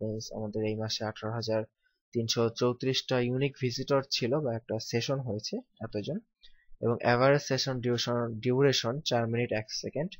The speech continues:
অ্যাভারেজলি আমাদের ভিজিটর বা ট্রাফিকরা যারা এসেছেন তারা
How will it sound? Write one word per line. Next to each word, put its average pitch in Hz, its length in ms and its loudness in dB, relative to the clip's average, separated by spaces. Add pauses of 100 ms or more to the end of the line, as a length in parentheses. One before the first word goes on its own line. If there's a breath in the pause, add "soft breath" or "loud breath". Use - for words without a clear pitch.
(400 soft breath)
অ্যাভারেজলি 139 680 6
আমাদের 113 380 2
ভিজিটর 117 480 0
বা 117 120 2
ট্রাফিকরা 117 720 0 (480)
যারা 110 240 4
এসেছেন 127 480 0
তারা 113 300 2